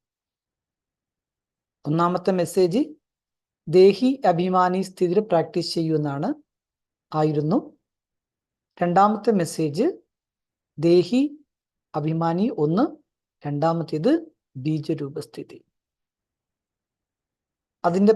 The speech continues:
പ്രാധാന്യത്തെക്കുറിച്ചാണ് ദാദിക്ക് ബാബ ഒരു ചെറിയ സാക്ഷാത്കാരത്തിലൂടെ അതെന്താണെന്ന്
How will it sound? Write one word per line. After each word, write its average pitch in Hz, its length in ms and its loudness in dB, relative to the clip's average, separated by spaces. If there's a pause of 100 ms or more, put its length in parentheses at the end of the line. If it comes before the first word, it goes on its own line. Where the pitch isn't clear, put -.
പ്രാധാന്യത്തെക്കുറിച്ചാണ് 165 1300 0 (1300)
ദാദിക്ക് 156 480 2 (680)
ബാബ 151 360 4 (140)
ഒരു 196 160 0 (1000)
ചെറിയ 220 240 4 (120)
സാക്ഷാത്കാരത്തിലൂടെ 180 1200 2 (540)
അതെന്താണെന്ന് 160 720 0